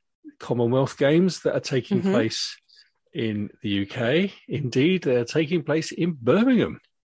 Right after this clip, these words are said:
Speaker 2: Pretty much in your back garden.
Speaker 1: Literally two
Speaker 2: <laughs>
Speaker 1: miles down the road from
Speaker 2: Yeah.
Speaker 1: here. And in fact, I will be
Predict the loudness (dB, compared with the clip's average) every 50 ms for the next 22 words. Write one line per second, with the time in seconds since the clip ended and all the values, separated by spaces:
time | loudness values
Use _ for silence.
0 | _ _ _ -18 -12 -4 0 0 0 0 0 -2 2 4 4 4 4 4 4 4
1 | 4 2 2 2 0 0 0 -2 0 2 4 4 4 4 2 2 4 4 4 4
2 | 4 4 4 4 2 -2 -2 -2 -2 -2 -2 -2 -4 -2 -2 -2 -2 -4 -2 4
3 | 6 6 8 8 6 2 2 2 2 2 4 2 0 -2 -4 _ -6 -2 0 2
4 | 2 2 2 2 2 0 0 0 0 0 2 2 0 -2 -4 -4 -2 0 2 2
5 | 2 0 -2 -6 _ _ _ _ -20 -14 -8 -4 -2 -2 -2 -2 -2 -2 -2 -2
6 | -2 -2 -4 -6